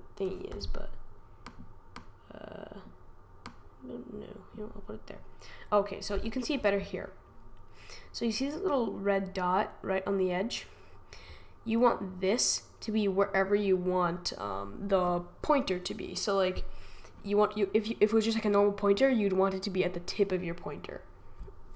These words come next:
Uh, so see, like, on the soda can one, I have my hotspot right here. And the way you do that is you type in the coordinates. So I'll just do, uh, say I wanted it right here in the middle. I'll do, like, two,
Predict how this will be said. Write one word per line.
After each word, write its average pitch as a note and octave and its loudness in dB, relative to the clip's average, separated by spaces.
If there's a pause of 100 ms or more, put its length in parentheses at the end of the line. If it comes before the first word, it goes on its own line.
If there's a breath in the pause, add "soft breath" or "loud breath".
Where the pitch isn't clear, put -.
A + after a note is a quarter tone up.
(160)
Uh, F#3+ 2
so F3+ 4 (240 loud breath)
see, G3+ 8
like, F#3 6
on G3 4
the F#3 2
soda F3 4
can A3 4
one, A3+ 4
I - 0
have F3+ 0
my F#3+ -2
hotspot E3 -2
right C#3 -2
here. D#3 0 (560 loud breath)
And G3 2
the F#3+ 6
way G3+ 8
you G#3+ 4
do F3+ 4
that G3+ 4 (720 loud breath)
is - 2
you - -2
type G3+ 4
in G#3 0
the G3+ 4
coordinates. G3+ 4
So F#3+ 6
I'll F3+ 4
just F#3+ -6
do, F#3 6 (560 loud breath)
uh, D#3 0
say G3+ 2
I - 8
wanted F#3 4
it - 0
right F3+ 0
here - -4
in F3+ 0
the F3+ 2
middle. A3+ 0 (380 loud breath)
I'll F#3+ 2
do, F#3+ 6
like, F3+ 2 (380 loud breath)
two, A3+ 2